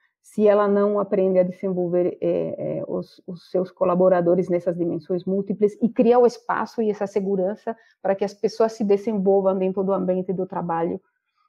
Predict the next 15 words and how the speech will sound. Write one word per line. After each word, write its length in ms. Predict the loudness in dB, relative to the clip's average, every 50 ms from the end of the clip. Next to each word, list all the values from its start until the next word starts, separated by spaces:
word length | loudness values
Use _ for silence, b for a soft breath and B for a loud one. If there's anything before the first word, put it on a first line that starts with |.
| _ _ -4
e, 220 | -2 -2 -2 -2 -2
e 160 | -2 -2 -2
que 140 | -2 -4 -6
sejam 300 | -2 -2 -2 0 0 2
olhadas 420 | 2 4 4 4 4 4 2 0 0
como 220 | -4 -4 -4 -2
seres 280 | 0 0 -2 -2 -4 -6
completos, 640 | -6 -4 -4 -4 0 2 2 2 2 2 -6 -4
seres 240 | -2 0 0 2 0
humanos, 460 | 0 0 0 0 0 0 -2 -4 -4
seres 240 | -4 -6 -6 -6 -6
emocionais, 640 | -6 -6 -8 -6 -4 -2 -2 -2 0 -2 -4 -4
porque, 160 | -6 _ -4 -2
no 120 | -2 -2
fundo, 400 | -4 -4 -2 -2 0 0 0 B